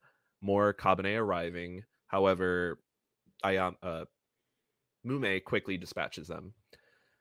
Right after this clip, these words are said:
Mume vouches for those two, and they board the train without getting ex-,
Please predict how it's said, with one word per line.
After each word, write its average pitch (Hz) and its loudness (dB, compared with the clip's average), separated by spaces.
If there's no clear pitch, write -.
Mume 160 2
vouches 110 2
for 101 -2
those 90 2
two, 101 -2
and 98 -4
they 92 0
board 101 0
the 131 -2
train 95 -8
without 98 0
getting 87 -6
ex-, - -20